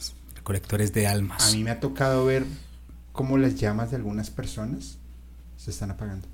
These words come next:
Speaker 1: Sí.
Speaker 2: ¿Y sabes qué es lo más jodido? Que las veo y digo,
Speaker 1: Sí, no hay
Speaker 2: "No hay nada
Speaker 1: manera
Speaker 2: que
Speaker 1: de
Speaker 2: hacer".
Speaker 1: intervenir, no se puede.
Speaker 2: Y no es
Speaker 1: Ujú.
Speaker 2: porque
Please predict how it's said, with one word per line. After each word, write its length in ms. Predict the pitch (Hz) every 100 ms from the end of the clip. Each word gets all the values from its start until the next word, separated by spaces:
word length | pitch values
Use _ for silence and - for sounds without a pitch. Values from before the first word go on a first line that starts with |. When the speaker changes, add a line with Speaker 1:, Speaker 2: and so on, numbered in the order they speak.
| - - - - - - - - - - - - - - - - - - - -
Speaker 1:
Sí. 320 | - - 95 - - -
Speaker 2:
¿Y 120 | 143
sabes 260 | 135 127 -
qué 80 | 151
es 40 |
lo 80 | 147
más 160 | 147 143
jodido? 360 | 147 151 185 - - - - - -
Que 100 | -
las 160 | 123 113
veo 220 | 117 117
y 60 | 120
digo, 440 | 123 123 135 135 - - - - - - - - - - - - - - - - - - - - - - - - - - -
Speaker 1:
Sí, 260 | - 143 123
no 140 | 107
hay 0 |
Speaker 2:
"No 0 |
hay 80 | 107
nada 120 | 117 117
Speaker 1:
manera 140 | 110
Speaker 2:
que 60 | 110
Speaker 1:
de 20 |
Speaker 2:
hacer". 80 | 110
Speaker 1:
intervenir, 460 | - 101 101 95 - 113
no 100 | 107
se 120 | 113
puede. 240 | 104 101 - - - - - - -
Speaker 2:
Y 140 | 147
no 100 | 131
es 80 | -
Speaker 1:
Ujú. 80 | -
Speaker 2:
porque 380 | 175 156 151